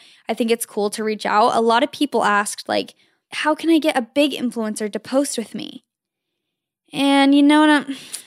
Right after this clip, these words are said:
that just kinda has to happen naturally, in my opinion.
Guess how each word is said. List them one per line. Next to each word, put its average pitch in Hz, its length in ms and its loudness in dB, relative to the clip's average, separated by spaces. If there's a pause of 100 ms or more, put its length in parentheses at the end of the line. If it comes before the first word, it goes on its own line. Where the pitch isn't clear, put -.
(240)
that 311 180 0
just 392 240 -2
kinda 330 320 2
has 269 440 -2
to 220 300 2 (100)
happen 214 500 -6
naturally, 233 520 0
in 285 100 4
my 285 120 4
opinion. 285 540 2